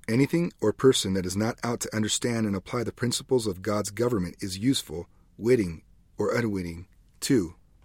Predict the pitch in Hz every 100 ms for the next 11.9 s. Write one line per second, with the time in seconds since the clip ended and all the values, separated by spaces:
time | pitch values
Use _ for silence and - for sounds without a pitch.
0 | - _ _ - 95 120 143 135 - 127
1 | - 131 104 - - 113 117 - 104 -
2 | 117 110 - - 92 - - - _ _
3 | - _ _ _ 104 143 - - 139 110
4 | 78 - _ _ _ - - - 117 120
5 | 113 98 - 151 117 101 123 113 95 -
6 | - 92 - - 135 135 - 101 90 -
7 | 127 120 - 104 104 - - 127 107 -
8 | 104 110 123 123 127 - 117 113 87 80
9 | - _ _ _ - 92 90 95 107 110
10 | 87 87 - - 92 - 113 107 - -
11 | _ - 92 98 95 - - -